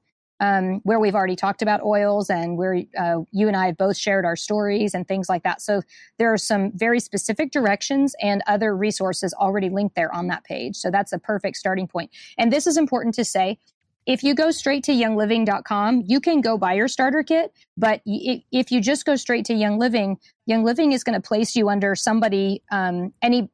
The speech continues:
th-, any random person. So we wanna make sure if you go to thebusymom dot com forward slash oils, then you would get put on our team.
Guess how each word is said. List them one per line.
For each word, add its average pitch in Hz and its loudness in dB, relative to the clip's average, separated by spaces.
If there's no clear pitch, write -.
th-, 220 0
any 226 2
random 202 0
person. - -6
So 233 0
we 240 2
wanna 285 2
make 226 0
sure 226 2
if 208 -2
you 220 0
go 214 2
to 214 2
thebusymom 196 0
dot 190 -2
com 196 0
forward 196 -2
slash 175 -2
oils, 247 2
then 233 2
you 269 2
would 254 0
get - -2
put 214 0
on 196 -4
our 196 2
team. 381 -2